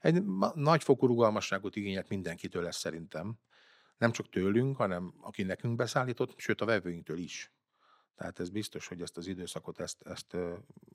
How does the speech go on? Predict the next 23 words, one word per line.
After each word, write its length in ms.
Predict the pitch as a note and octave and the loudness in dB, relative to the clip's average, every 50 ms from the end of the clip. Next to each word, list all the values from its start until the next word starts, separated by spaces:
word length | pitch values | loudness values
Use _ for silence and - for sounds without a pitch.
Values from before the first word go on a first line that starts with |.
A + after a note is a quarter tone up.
| _ _ _ _ _ _ _ _ _ _ _ _ _ | _ _ _ _ _ _ _ _ _ _ _ _ _
emlegetni 560 | - - - A#2+ G#2 G2 F#2 F#2 - - F#2 | -4 0 0 2 2 2 0 -2 -6 -10 -10
fogják 360 | - - F2+ E2+ F#2 E2+ E2 | -8 -6 -4 -4 -4 -4 -4
még 180 | G2 F2 F#2 F2 | -6 -8 -8 -8
egy 80 | E2 E2 | -8 -8
darabig, 380 | F2 F2+ G2+ G#2 A#2 A#2+ C3 | -6 -6 -6 -4 -4 -4 -4
aztán 360 | C3 A#2+ - - - - A#2 - _ - - - - _ _ | -6 -10 -12 -12 -12 -12 -12 -14 _ -20 -20 -20 -20 _ _
reméljük 360 | - A#2 B2 C3 A#2 G2 - | 2 4 6 6 6 4 2
többet 340 | - - A2+ A2+ G2+ F2+ - | 0 -4 -4 -2 -4 -6 -6
ilyen 320 | - D#3+ B2+ A2 G2+ F#2+ | -4 -4 -2 0 0 -2
mértékben 580 | F#2 F#2 G2 G2+ G2+ F2 - - F2+ F2+ G2 F#2 | -2 -4 -4 -2 -4 -4 -6 -8 -10 -8 -8 -8
az 120 | F2+ - - | -8 -8 -6
nem 240 | F#2+ G2 G#2 G#2+ G2+ | -4 -4 -2 -2 -4
jön 160 | D#2 - - | -6 -8 -12
vissza. 480 | - - - - - - F#2 G2+ - _ _ _ _ _ _ _ _ _ - _ _ _ _ _ _ _ | -12 -10 -10 -10 -8 -8 -8 -10 -10 _ _ _ _ _ _ _ _ _ -20 _ _ _ _ _ _ _
Még 160 | - F2+ F2+ | -8 -6 -4
mindig 340 | F#2 G#2+ B2 A#2 F#2+ F2+ F#2+ | -2 0 0 0 0 0 0
azért 300 | F#2+ E2+ F#2 F2+ E2+ E2+ | 0 0 0 -2 -4 -4
néha 260 | G2 G2 F#2 F2+ F2+ | -4 -4 -4 -2 -2
érezni, 420 | F2+ F2+ F2+ F2+ F2+ E2+ - F2+ | -2 -2 -4 -4 -6 -8 -10 -10
hogy 220 | F2 F#2 F2 F2 - - - - | -8 -8 -8 -8 -10 -14 -14 -10
hát 300 | - - F3 E3 D3 - | -8 -6 -4 -4 -4 -4
most 220 | - C#3 - - | -6 -8 -6 -6
az 140 | C3+ B2+ A#2+ | -8 -8 -6